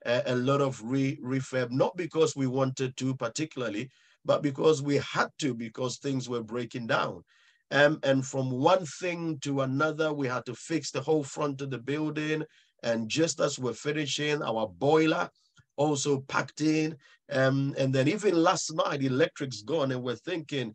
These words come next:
"How are we going to cope this morning?" Because we had a baptism this morning, and we were on the, on, on, on, on the brink of canceling that. But in the last hour,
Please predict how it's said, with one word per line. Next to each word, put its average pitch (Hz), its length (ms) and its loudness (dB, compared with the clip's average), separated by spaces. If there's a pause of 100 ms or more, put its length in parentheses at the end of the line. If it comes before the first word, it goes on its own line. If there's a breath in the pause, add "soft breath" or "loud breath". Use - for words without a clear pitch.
(440 soft breath)
"How 202 520 4
are 160 80 4
we 143 160 2
going 143 260 4
to 135 120 -2
cope 143 300 0
this 131 220 -2
morning?" 135 400 -2
Because 113 340 -6
we 123 120 -4
had 123 100 -2
a 120 60 -4
baptism 113 580 -4
this 113 220 -10
morning, 110 440 -4 (420 soft breath)
and 139 280 2
we 143 80 2
were 139 140 4
on 135 180 2
the, 135 240 2
on, 131 300 -2
on, 123 320 -4
on, 120 240 -4
on 117 160 -4
the 113 60 -8
brink 147 420 -2
of 127 280 -2
canceling 117 800 -2 (460)
that. 107 500 -2 (1300)
But 135 300 6
in 139 100 4
the 139 120 6
last 156 580 4
hour, 139 480 0